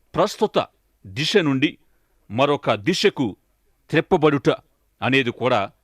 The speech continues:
అర్థమయ్యుంది. మనము కృప ద్వారా రక్షించబడి ఉన్నాం. మన రక్షణకు మూలమైన ఇట్టి కృప ఉచితమే అయినప్పటికీ చవక కాదు. మనము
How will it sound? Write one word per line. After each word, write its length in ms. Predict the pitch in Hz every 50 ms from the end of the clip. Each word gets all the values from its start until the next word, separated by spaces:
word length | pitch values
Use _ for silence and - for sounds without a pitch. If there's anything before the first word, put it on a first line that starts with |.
| _ _ -
అర్థమయ్యుంది. 720 | 98 107 113 107 170 160 139 127 117 107 92 78 82 - _ _ _ _ _ _ _ _ _ _ _ -
మనము 320 | 92 107 127 135 135 131 123 -
కృప 180 | - 208 202 226
ద్వారా 420 | 185 151 143 135 127 117 98 85 - _ _ _ _ _ _ _ -
రక్షించబడి 600 | 98 139 139 - - 214 185 214 160 135 127 120
ఉన్నాం. 280 | 110 107 98 95 78 - _ _ _ _ _ _ _ _ _ _ _ _ -
మన 180 | 104 131 131
రక్షణకు 600 | 123 143 165 - - 190 185 175 165 - 180 180 - _ _ _ _ _ _ _ _ -
మూలమైన 640 | 98 123 151 185 185 180 165 151 135 117 98 - - _ _ _ _ _ _ _ _ - -
ఇట్టి 280 | 139 139 _ - 151
కృప 360 | - - - 165 165 - - 131 92 82 - _ _ _ _ _ _ _ _ - 127
ఉచితమే 500 | 147 - - 233 - 214 190 185 151 - -
అయినప్పటికీ 640 | - 95 110 123 - 220 147 151 - 208 240 240 - _ _ _ _ _ _ _ _ _ _
చవక 360 | - - 147 143 - - -
కాదు. 380 | - - - 113 113 - - _ _ _ _ _ _ _ _ _ _ _ _ - 104
మనము 480 | 113 143 160 165 147 123 107 110 -